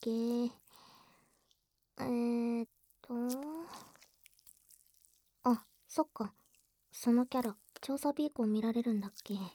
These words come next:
うん。見てから動こう。う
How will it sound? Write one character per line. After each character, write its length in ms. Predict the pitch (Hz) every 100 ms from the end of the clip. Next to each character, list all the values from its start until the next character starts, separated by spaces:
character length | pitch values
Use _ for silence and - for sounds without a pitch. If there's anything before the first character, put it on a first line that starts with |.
| _ _ _ _ - - _ _ _ -
う 80 | 233
ん。 120 | 208 - - _ - - _
見 80 | 247
て 100 | 247
か 140 | 247 214
ら 160 | 185
動 140 | - 202
こ 340 | - 202 190 - - _ _ - - - - - - - - _ _
う。 60 |
う 40 | -